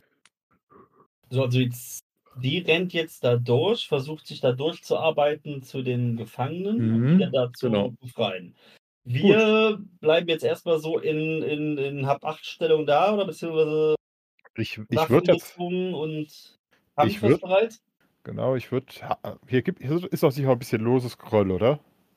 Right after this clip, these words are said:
Speaker 2: Ja, ja,
Speaker 3: Irgendwo.
Speaker 2: eben. Also, ich meine, das ist jetzt keine super sauber aufgeräumte,
Speaker 3: Dann würd ich mir
Speaker 2: ähm,
Speaker 3: mal so
Speaker 2: Höhle.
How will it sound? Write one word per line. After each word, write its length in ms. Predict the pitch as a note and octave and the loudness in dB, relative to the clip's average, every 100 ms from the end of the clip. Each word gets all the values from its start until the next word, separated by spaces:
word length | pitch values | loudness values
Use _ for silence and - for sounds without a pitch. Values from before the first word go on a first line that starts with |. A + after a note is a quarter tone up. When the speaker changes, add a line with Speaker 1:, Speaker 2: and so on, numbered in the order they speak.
| _ - _ _ _ - | _ -20 _ _ _ -2
Speaker 2:
Ja, 240 | A#2+ A#2 | 2 4
ja, 140 | A2+ G#2+ | 4 4
Speaker 3:
Irgendwo. 80 | G#2 | 2
Speaker 2:
eben. 220 | A2 G2+ | 0 0
Also, 360 | G2+ G#2+ A2 A2 | -2 -2 -2 0
ich 140 | G#2+ | -2
meine, 240 | A2+ A2+ G#2+ | -2 -2 -2
das 160 | G#2 | -4
ist 140 | A#2 G#2+ | -8 -10
jetzt 180 | A2 - | -10 -8
keine 640 | A#2 A2 G#2+ G#2 G2+ G#2 | -6 -4 -2 -2 0 -2
super 320 | G2+ G#2 G2+ | -4 -4 -4
sauber 320 | G2+ G2+ G2 | 0 0 0
aufgeräumte, 840 | - G2+ A2 G#2 G2 F#2+ G2 G2 G2+ _ _ _ _ | -2 -4 -4 -2 -2 -2 -4 -4 -8 _ _ _ _
Speaker 3:
Dann 140 | G#2+ G#2 | 2 4
würd 100 | A2 | 6
ich 220 | G2 G2 | 6 4
mir 60 | - | 4
Speaker 2:
ähm, 40 | |
Speaker 3:
mal 160 | C#3+ C3+ | 6 6
so 100 | C3+ | 4
Speaker 2:
Höhle. 540 | B2+ C3 C3 C3 - | 4 4 4 0 -4